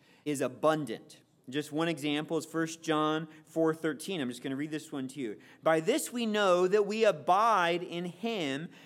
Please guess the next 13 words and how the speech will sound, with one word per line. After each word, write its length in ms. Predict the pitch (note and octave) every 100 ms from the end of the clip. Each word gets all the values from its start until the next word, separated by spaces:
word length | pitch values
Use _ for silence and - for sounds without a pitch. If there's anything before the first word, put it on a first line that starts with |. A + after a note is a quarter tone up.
| -
and 260 | E3 E3+ D#3
he 500 | - B3+ A#3+ F#3 F3
in 340 | - F3+ F#3
us, 540 | F#3 G3+ C3+ - - - - _ D#3+
because 220 | D#3+ D#3+
he 80 | F#3+
has 120 | D3
given 360 | C#3 G#3+ F3+ D3
us 260 | D3 D3+
of 160 | - C#3+
his 220 | D#3 D3+
Spirit. 400 | - G#3 C3 C3+
That, 240 | E3+ B3+